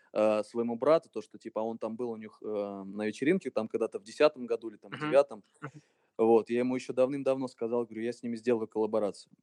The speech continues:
Speaker 1: Ну вот, я, короче, сделал, все вообще пацаны там мои, э, друзья вообще офигели. Вот, но это не потому, что, знаешь, типа, там я обещал, потому что, ну, я их, э, считал и считаю, э, ну, прям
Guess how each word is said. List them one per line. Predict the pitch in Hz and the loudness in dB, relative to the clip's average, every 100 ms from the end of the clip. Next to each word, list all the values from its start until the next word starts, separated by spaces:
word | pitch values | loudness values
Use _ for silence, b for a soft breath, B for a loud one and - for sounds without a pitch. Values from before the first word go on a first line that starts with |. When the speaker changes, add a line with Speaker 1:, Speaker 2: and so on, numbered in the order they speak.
| _ | _
Speaker 1:
Ну | - 110 104 | -10 -6 -2
вот, | 101 92 | -2 -2
я, | 110 110 | -4 -2
короче, | 117 107 117 | 0 -2 -4
сделал, | 107 131 127 104 90 _ _ _ | 0 4 4 2 -4 _ _ _
все | - 123 | 0 4
вообще | 110 107 107 | 4 0 -8
пацаны | 104 - 104 | -6 -6 -6
там | 98 95 | -4 -4
мои, | 98 98 92 _ _ _ - - | -2 -4 -6 _ _ _ -20 -12
э, | - 98 98 | 0 2 4
друзья | 98 107 113 | 6 8 10
вообще | 104 - 101 | 8 6 2
офигели. | - 104 139 123 - b b b b | 2 6 6 6 -4 b b b b
Вот, | 127 127 - | 10 10 10
но | 170 | 4
это | 190 | 4
не | 190 | 0
потому, | - 190 208 | 2 4 4
что, | - 131 | 0 -2
знаешь, | 143 147 | -2 -2
типа, | - 113 | -6 -8
там | 113 110 | -6 -2
я | 113 | 0
обещал, | 110 117 120 104 | -2 -4 -6 -6
потому | - 127 151 | -6 -6 -6
что, | - 131 | -6 -6
ну, | 160 135 104 - | -2 -2 -4 -10
я | 117 135 | 0 2
их, | 143 _ _ | 2 _ _
э, | 113 110 107 107 104 101 | -10 -8 -8 -10 -12 -14
считал | - - - 165 170 | -10 0 10 10 10
и | 120 | 6
считаю, | - - 156 160 110 _ _ _ _ | -10 0 2 2 0 _ _ _ _
э, | - 104 104 101 101 - _ | -2 0 0 -4 -6 -10 _
ну, | - 127 - _ _ _ _ _ _ _ _ _ | -16 -14 -16 _ _ _ _ _ _ _ _ _
прям | 117 113 101 | -4 -4 -6